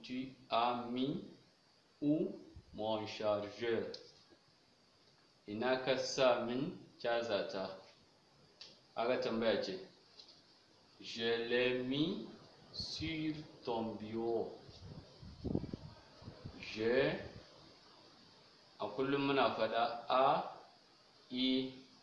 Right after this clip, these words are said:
za su zama kaman A. Je l'ai mis sur ton bureau. Na sa shi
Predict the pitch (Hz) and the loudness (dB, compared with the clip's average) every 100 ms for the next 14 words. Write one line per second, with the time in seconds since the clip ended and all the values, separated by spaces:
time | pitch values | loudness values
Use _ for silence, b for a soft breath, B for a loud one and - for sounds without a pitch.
0 | - 104 117 101 104 107 113 110 110 104 | -8 -4 -2 -2 -4 -4 -4 -4 -4 -4
1 | 107 107 - - _ _ _ 120 120 113 | -6 -8 -16 -20 _ _ _ 2 4 2
2 | 113 - - - - - - - - - | -2 -10 -20 -20 -20 -20 -20 -20 -20 -20
3 | - - - - - 98 98 113 120 139 | -20 -20 -20 -20 -14 -10 -4 0 4 4
4 | 160 190 - - 110 110 113 110 113 117 | 2 -4 -10 -12 -6 -2 -2 -2 -2 0
5 | 131 156 196 - - - - - - - | 0 0 -2 -6 -14 -20 -20 -20 -14 -8
6 | - - 147 147 147 143 143 - - - | -6 -4 -2 0 2 2 0 -6 -12 -2
7 | 113 113 113 101 107 110 113 120 104 - | 0 0 0 -4 -4 -2 2 2 2 -4
8 | - - - - - - - - - - | -12 -18 -18 -20 -20 -20 -20 -20 -20 -20
9 | - 101 123 127 - 135 123 - - 139 | -14 -2 2 2 2 2 4 2 0 0
10 | - | -2